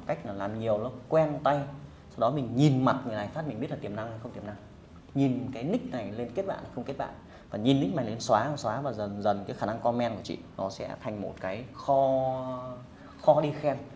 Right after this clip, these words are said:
một cái kho gọi là những cái, những cái, cái comment dạo thôi nhưng mà rất là hay. Nhưng cái thú vị ở chỗ này ấy, nhiều lần em đi comment ấy, mà bài comment của em ấy nhiều like hơn cả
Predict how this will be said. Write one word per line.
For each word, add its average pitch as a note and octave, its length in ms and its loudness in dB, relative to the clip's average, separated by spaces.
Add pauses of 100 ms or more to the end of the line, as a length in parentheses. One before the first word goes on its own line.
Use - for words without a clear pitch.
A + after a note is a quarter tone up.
(320)
một A2+ 180 -6
cái C3 60 -6
kho D3 400 4
gọi B2+ 160 2
là F#2+ 180 0 (380)
những F#3+ 180 0
cái, G3 80 2 (340)
những E3+ 280 -6
cái, F3 380 -2 (100)
cái F3 100 -4
comment D#3+ 460 6 (520)
dạo B2+ 400 6
thôi C#3+ 200 0
nhưng C3+ 100 0
mà A#2+ 100 0
rất D#3 180 4
là E3 60 -2
hay. C3 280 0 (640)
Nhưng C#3 100 2
cái E3+ 80 4
thú E3 140 4
vị G3+ 180 2
ở F#2 120 0
chỗ B2 120 2
này - 160 4
ấy, A#2 80 -4 (120)
nhiều A#2+ 120 0
lần A2 140 4
em B2 140 2
đi B2+ 60 2
comment B2+ 340 2
ấy, C#3 80 0
mà C3 160 0
bài G#2+ 180 6
comment A#2+ 340 4
của G2+ 60 -2
em A2+ 180 2
ấy B2 80 -2
nhiều B2+ 180 8
like A#2 220 8
hơn B2 220 0
cả F#2+ 80 -4